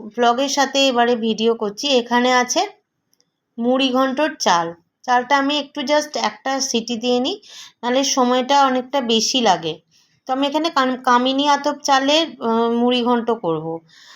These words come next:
তার আগে আমি একটুখানি কুমড়োর তরকারি করব, তো সেই জন্য কড়ায় এক ফোঁটা তেল নিয়েছি। বেশি তেলে রান্না করি না, একটুখানি দিয়ে দিলাম হিং আর পাঁচফোড়ন। এবার এখানে কুমড়োগুলো আর আলু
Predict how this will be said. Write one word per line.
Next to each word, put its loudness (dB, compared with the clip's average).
তার 6
আগে 4
আমি 2
একটুখানি -2
কুমড়োর 0
তরকারি 2
করব, 0
তো -2
সেই 0
জন্য 0
কড়ায় 4
এক -2
ফোঁটা -2
তেল -2
নিয়েছি। -4
বেশি -4
তেলে 2
রান্না 2
করি 2
না, 0
একটুখানি -4
দিয়ে 0
দিলাম -2
হিং -2
আর 4
পাঁচফোড়ন। -4
এবার 2
এখানে 0
কুমড়োগুলো 0
আর 6
আলু 4